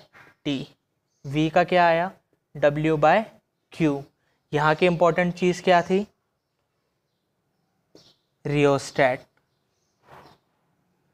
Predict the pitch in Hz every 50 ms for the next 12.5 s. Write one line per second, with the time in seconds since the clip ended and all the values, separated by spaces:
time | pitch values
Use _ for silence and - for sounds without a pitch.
0 | _ _ _ _ _ _ _ _ _ _ _ - 165 160 175 185 180 - 190 190
1 | 190 202 208 - - _ _ _ _ _ _ _ _ _ _ _ - - 147 143
2 | 180 190 185 170 160 147 160 165 156 - 160 151 151 - 208 240 254 - - _
3 | _ _ _ _ _ - 143 143 147 180 240 254 - - _ _ _ _ _ -
4 | 156 151 143 139 143 - - _ _ _ _ _ - 156 151 156 151 151 165 180
5 | - - 185 175 - 190 180 180 175 175 165 185 175 160 175 170 170 175 165 165
6 | - 175 175 175 - 156 151 151 156 156 - 185 202 240 - - _ _ _ -
7 | - - - - _ - 185 185 190 185 175 160 156 143 139 135 131 147 - _
8 | _ _ _ - 151 156 - - - - 214 214 220 214 - - - - 185 180
9 | 185 196 220 226 220 - - - 208 202 180 156 147 139 147 156 214 269 - -
10 | _ _ _ _ _ _ _ - 151 156 160 147 147 165 160 - - - 160 151
11 | 151 147 - 156 147 139 143 151 156 - - _ _ _ _ _ _ _ _ -
12 | 151 160 180 185 175 170 160 - 185 175